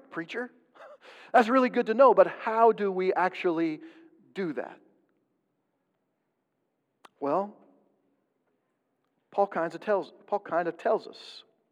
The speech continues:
He says in verse twenty-three, "Be made new in the attitude of your mind, and put on the new self created to be like God."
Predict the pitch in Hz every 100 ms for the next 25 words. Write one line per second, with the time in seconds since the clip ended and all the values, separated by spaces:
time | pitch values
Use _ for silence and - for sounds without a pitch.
0 | _ _ _ _ _ - - - 196 247
1 | 240 208 202 202 - 208 190 - 175 123
2 | 135 185 _ _ _ _ _ _ _ _
3 | _ _ 135 208 269 247 240 220 170 180
4 | 247 185 127 160 269 - - _ _ _
5 | _ _ - 185 180 180 202 202 - 196
6 | 180 165 170 165 139 110 - _ _ _
7 | _ _ _ _ _ _ _ - 160 143
8 | - 180 185 214 214 196 165 160 190 285
9 | 262 - 135 120 180 - - _ _ _
10 | _ _ _ _ - 190 180 185 180 160
11 | 147 147 143 135 139 - _ _ _ _
12 | _ - 123 85